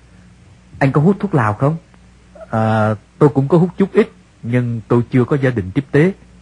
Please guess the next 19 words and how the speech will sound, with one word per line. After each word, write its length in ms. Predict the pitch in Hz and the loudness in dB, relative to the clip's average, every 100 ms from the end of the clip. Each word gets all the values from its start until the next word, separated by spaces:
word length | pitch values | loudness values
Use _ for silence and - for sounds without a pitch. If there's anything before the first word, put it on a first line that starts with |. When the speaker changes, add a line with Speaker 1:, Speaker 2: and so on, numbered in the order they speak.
| - _ _ - _ _ _ - - | -20 _ _ -20 _ _ _ -20 -4
Speaker 2:
Anh 160 | 147 120 | -2 0
dồn 200 | 104 85 | 0 -2
dã 260 | 92 92 - - | -6 -6 -10 -8
tự 100 | 95 | -8
nhiên. 220 | 92 113 - _ - _ - - - - | -4 -4 -6 _ -20 _ -20 -20 -16 0
Speaker 1:
"Ồ, 500 | 113 110 113 110 101 | 4 6 6 4 2
thuốc 160 | 170 131 | 0 2
lào 280 | 107 98 | 0 0
tôi 180 | 92 107 101 | 0 -2 0
thiếu 240 | 123 165 202 | 4 4 4
gì. 200 | 107 87 - - - - - - - | 0 -2 -8 -20 -20 -20 -20 -12 -8
Anh 160 | 92 | -6
hút 180 | 90 151 - | -4 -6 -6
phè 340 | - 117 113 104 | -4 0 0 2
ra 160 | 113 - | 0 -2
thì 80 | 90 | -8
thôi." 260 | 98 87 85 - - - | -6 -6 -6 -14 -20 -2
Speaker 2:
Vừa 160 | 135 120 | 0 2
nói, 300 | 135 165 | 2 2